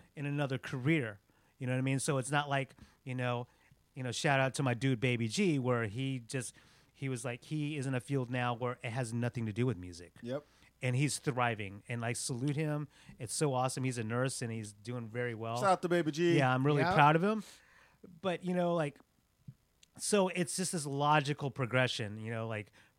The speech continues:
Speaker 1: going from D J ing to, like, you know, help, you know, being part of a, a, you know, a, a crew, or, you know,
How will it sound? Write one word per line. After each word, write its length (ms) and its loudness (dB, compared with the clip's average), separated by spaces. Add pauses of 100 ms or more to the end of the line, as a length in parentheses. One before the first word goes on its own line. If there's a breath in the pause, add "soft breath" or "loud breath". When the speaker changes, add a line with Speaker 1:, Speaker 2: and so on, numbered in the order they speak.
(120)
Speaker 1:
going 260 0
from 220 -6
D 200 -6
J 300 -8
ing 180 -10
to, 120 -12
like, 320 -10 (300 soft breath)
you 100 -8
know, 260 -4 (520)
help, 260 -12 (260)
you 100 -4
know, 280 -4 (500)
being 200 -2
part 260 -2
of 120 -4
a, 400 -8
a, 40 -8
you 80 -4
know, 240 -4 (400 soft breath)
a, 120 -6 (200)
a 80 -8
crew, 680 0 (340 soft breath)
or, 380 -6
you 120 -6
know, 340 -6